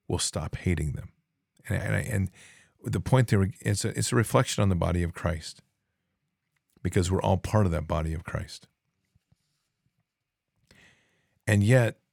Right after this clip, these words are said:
we're walking a path in humanity right now that we're approaching a point of no return, of a separation.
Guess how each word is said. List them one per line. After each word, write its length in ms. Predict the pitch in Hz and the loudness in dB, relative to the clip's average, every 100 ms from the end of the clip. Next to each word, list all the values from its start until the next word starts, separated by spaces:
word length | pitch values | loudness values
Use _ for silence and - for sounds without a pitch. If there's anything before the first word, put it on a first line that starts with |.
| _ _ _ 107 | _ _ _ 0
we're 180 | 101 | 2
walking 420 | 92 110 139 131 117 | 4 2 4 4 4
a 60 | |
path 440 | 90 - 95 95 98 | 2 0 2 2 2
in 80 | |
humanity 520 | 92 90 85 92 - 87 | 4 4 4 0 0 0
right 220 | 80 80 | 0 0
now 280 | 78 78 85 | -2 -2 -6
that 100 | 95 | -2
we're 140 | 92 | 0
approaching 500 | 85 - - - 143 | 0 0 -2 0 0
a 60 | 127 | 0
point 400 | - 90 85 - - | 0 0 0 -2 -4
of 320 | 92 85 - _ _ _ 101 | -2 -2 -4 _ _ _ -2
no 140 | 85 | 0
return, 540 | 85 82 - 95 78 | 0 -2 0 0 0
of 80 | 95 | -4
a 40 | 92 | -6
separation. 760 | - 87 85 85 82 - - | -4 -4 -2 0 -2 -4 -10